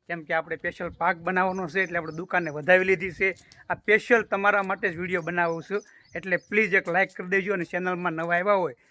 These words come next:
તો ચેનલને સબસ્ક્રાઇબ કરી દેજો, કેમ કે આપણે દુકાન બંધ કરી અને જઈએ છીએ સ્પેશિયલ વીડિયો બનાવવા તમારા માટે, પાક કેવી રીતે બનાવાય.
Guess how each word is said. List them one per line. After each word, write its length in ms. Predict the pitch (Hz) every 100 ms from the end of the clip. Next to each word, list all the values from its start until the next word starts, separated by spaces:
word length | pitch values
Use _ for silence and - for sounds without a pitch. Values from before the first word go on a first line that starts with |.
| _ -
તો 60 |
ચેનલને 380 | 151 170 175 160
સબસ્ક્રાઇબ 460 | - 170 - 196 180
કરી 180 | 190 175
દેજો, 280 | 185 185
કેમ 160 | 180 185
કે 100 | 180
આપણે 200 | 175 170
દુકાન 320 | 170 185 190
બંધ 260 | 170 190 165
કરી 300 | 196 196 165 _ _ -
અને 140 | 180
જઈએ 380 | 151 165 185 180
છીએ 160 | 165 170
સ્પેશિયલ 500 | - 202 247 - 196
વીડિયો 300 | 185 180 165
બનાવવા 400 | 165 156 151 139 _ _ -
તમારા 300 | 180 165 151
માટે, 240 | 147 139
પાક 500 | - _ - 196 190 -
કેવી 180 | 180
રીતે 220 | 170 165 151
બનાવાય. 520 | 147 151 143 127